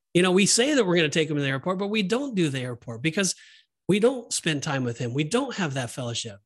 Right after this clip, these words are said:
You might say, you might have lip service, but you don't have intimacy. You don't have the relationship. So that's kind of what's going on here, right? And,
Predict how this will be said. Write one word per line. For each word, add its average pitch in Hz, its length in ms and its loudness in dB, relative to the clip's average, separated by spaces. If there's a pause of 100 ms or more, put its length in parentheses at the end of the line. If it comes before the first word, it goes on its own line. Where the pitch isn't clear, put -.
(140)
You 170 100 4
might 202 240 4
say, 196 220 2
you 180 260 2
might 196 120 2
have 170 200 0
lip 156 240 0
service, 139 420 -2
but 143 160 -10
you 185 80 -6
don't 185 140 -2
have 165 140 -4
intimacy. 160 560 -6 (500)
You 151 60 4
don't 170 60 2
have 156 100 0
the 151 80 0
relationship. 156 720 0
So - 160 -6
that's 220 380 -2
kind 190 280 0
of 151 160 0 (440)
what's 165 240 0
going 147 360 0
on 143 200 -2
here, 117 320 -10 (120)
right? 156 300 0 (440)
And, 160 320 4